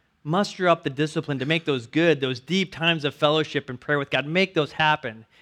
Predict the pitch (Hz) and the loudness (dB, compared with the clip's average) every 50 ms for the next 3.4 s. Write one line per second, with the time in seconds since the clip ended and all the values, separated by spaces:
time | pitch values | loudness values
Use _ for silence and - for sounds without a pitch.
0 | _ _ 180 190 214 214 196 180 180 185 190 170 151 147 160 160 175 180 196 196 | _ _ -2 0 2 2 2 2 2 2 2 2 0 0 -2 -4 -4 -2 -2 0
1 | 175 147 127 127 135 170 185 190 165 160 143 131 139 143 156 147 131 123 120 127 | 0 0 -2 0 2 4 4 4 2 -4 -6 -2 0 0 0 0 0 -2 -4 -4
2 | 170 175 - - 165 156 156 - - - 156 151 147 147 160 135 - - - 127 | -4 -4 -2 -2 -2 -2 -2 -4 -4 -2 0 0 0 -2 -4 -8 -6 -4 -2 0
3 | 131 143 160 170 151 127 127 | 2 2 2 2 0 0 -2